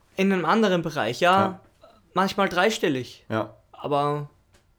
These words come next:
Speaker 1: so, dass man sagen, geil. Ja, aber was ist denn das? Es kostet eine Miete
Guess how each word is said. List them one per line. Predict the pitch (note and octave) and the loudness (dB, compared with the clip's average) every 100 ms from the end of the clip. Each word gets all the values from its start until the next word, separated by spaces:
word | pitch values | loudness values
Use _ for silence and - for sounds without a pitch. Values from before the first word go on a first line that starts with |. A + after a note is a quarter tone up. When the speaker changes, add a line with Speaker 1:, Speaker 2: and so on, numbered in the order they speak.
| _ - | _ -14
Speaker 1:
so, | - F3 | -4 -2
dass | F3 | -2
man | E3 | -2
sagen, | F3 E3 | -4 -2
geil. | F#3 E4 - A2+ - _ - | -2 0 -2 -6 -16 _ -6
Ja, | C#3 D#3 | -2 0
aber | C#3+ D#3 E3+ F3+ F3+ - - _ _ _ _ _ - | 0 2 2 2 -2 -12 -20 _ _ _ _ _ -14
was | - C#3+ D3 | -6 -4 -4
ist | A3+ A3 | -4 -4
denn | |
das? | E3+ A#2+ - | -4 -6 -8
Es | - - | -8 -2
kostet | D3+ - | -2 -2
eine | D3 | -2
Miete | D#3 B3+ - A#2 | -2 -4 -4 -6